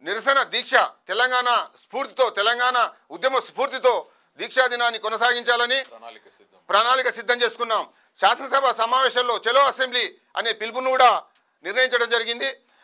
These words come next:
Speaker 1: అయితే ఈ రేపు జరిగే శీతాకాల సమావేశంలో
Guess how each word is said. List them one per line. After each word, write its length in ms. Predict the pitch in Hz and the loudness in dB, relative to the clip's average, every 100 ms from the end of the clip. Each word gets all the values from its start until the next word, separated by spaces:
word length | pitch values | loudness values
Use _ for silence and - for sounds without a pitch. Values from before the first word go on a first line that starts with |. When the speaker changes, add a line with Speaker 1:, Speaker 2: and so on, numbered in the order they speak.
| - | -4
Speaker 1:
అయితే 400 | - - 220 - _ | 0 2 0 -4 _
ఈ 120 | 196 | -16
రేపు 300 | 170 190 233 | -2 0 0
జరిగే 480 | 233 233 285 254 - _ _ - | 0 0 2 0 -2 _ _ -14
శీతాకాల 560 | 226 247 277 269 262 | -4 2 2 2 -2
సమావేశంలో 800 | 226 233 262 262 233 254 277 285 | -2 -2 0 0 0 2 2 0